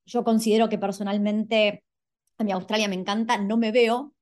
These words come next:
no viviendo en Australia, yo, yo, yo soy ciudadana australiana, y, mm, me voy,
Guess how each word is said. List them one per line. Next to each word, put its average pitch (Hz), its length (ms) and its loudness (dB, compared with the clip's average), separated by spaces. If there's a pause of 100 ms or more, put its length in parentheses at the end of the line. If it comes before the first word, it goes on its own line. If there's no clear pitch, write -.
no 208 180 -4
viviendo 190 360 -2
en 185 60 -6
Australia, 214 480 -2
yo, 180 240 -12
yo, 196 160 -12
yo 190 120 -10
soy 190 220 -6
ciudadana 190 480 -6
australiana, 269 680 -2 (360)
y, - 300 -4
mm, 190 200 0 (420)
me 190 180 0
voy, 220 200 4